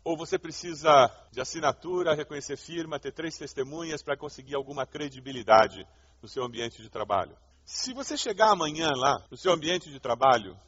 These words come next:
e tiver uma calúnia na empresa dizendo que você roubou dinheiro, alguém vai dizer,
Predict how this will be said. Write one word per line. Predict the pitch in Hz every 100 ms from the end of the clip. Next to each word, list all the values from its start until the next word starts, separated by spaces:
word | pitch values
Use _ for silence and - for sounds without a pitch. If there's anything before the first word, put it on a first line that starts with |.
| _
e |
tiver | - 147
uma | 196 175
calúnia | 156 151 208 165
na | 131
empresa | - 143 131 95 101
dizendo | 117 143 143
que | -
você | 123 - 143
roubou | 123 127 170 120 185
dinheiro, | 165 160 151 113 - _ -
alguém | 185 202 147 214 214
vai | 160 151
dizer, | 113 113 98